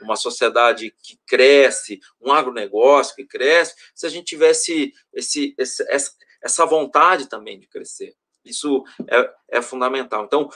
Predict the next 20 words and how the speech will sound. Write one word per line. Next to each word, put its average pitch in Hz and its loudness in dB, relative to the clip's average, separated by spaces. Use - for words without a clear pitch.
o 120 -10
ensino 156 -6
superior, 127 2
ele 139 0
foi 139 2
fundamental 143 -2
na 107 -8
minha 104 -14
vida, 95 -18
tá? 110 -2
Fundamental, 123 0
ele 107 -14
transformou 127 6
a 110 4
minha 98 -8
vida 95 -12
de, 107 -12
de 107 -14
uma 110 -10
maneira 110 2